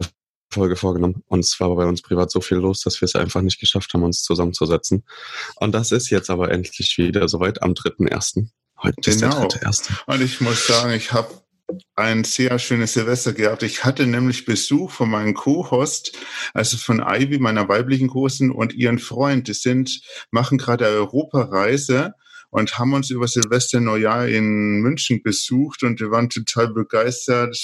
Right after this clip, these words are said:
Speaker 2: von Deutschland und wie gesagt, sind jetzt noch ein paar Wochen unterwegs und die haben auch sehr viel Tipps gegeben,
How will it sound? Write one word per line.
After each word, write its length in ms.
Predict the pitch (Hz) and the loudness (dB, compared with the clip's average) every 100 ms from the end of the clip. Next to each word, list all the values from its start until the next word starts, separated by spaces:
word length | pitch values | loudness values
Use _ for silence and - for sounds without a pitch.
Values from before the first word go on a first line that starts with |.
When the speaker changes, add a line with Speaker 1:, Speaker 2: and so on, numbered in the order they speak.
| - | -4
Speaker 2:
von 220 | 110 110 | 0 0
Deutschland 760 | 104 110 117 - 117 113 117 117 | 2 0 0 -2 0 0 0 -2
und 760 | 107 101 101 101 95 - - - | 0 0 2 0 -2 -6 -8 -4
wie 200 | 101 110 | 0 0
gesagt, 320 | 113 113 110 | 0 0 -2
sind 180 | - 113 | 0 0
jetzt 200 | 113 - | 0 2
noch 80 | 110 | 0
ein 60 | |
paar 220 | - 107 | 0 -2
Wochen 220 | 113 113 101 | 0 -2 -2
unterwegs 580 | 98 104 98 117 - | 0 0 2 0 0
und 160 | 110 101 | 0 2
die 80 | 107 | 2
haben 160 | 107 | 0
auch 260 | 110 113 113 | 2 0 0
sehr 280 | - 127 131 | 0 0 0
viel 300 | - 123 113 | 0 0 0
Tipps 360 | - 139 139 - | 0 0 -2 -6
gegeben, 600 | 110 - 113 127 127 | -6 -2 0 2 0